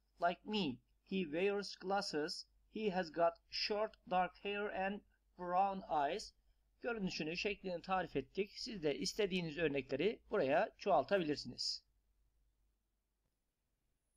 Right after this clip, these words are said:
Telaffuz bölümündeyiz. Şimdi bu kelimelerde N G nasıl okunuyor onları bir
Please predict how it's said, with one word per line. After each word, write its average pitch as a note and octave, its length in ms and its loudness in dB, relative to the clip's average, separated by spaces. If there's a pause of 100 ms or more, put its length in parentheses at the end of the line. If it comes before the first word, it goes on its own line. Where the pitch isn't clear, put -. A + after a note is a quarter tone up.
(140)
Telaffuz A#3 500 -4
bölümündeyiz. F3 720 -6 (100)
Şimdi F#3 560 -12 (200)
bu A#3+ 120 -20
kelimelerde F#3+ 880 -4
N G3 80 -10
G G3+ 380 -10 (160)
nasıl F#3+ 420 -10 (160)
okunuyor D#3+ 600 -8 (100)
onları F#3+ 520 -4 (280)
bir G#3 160 -18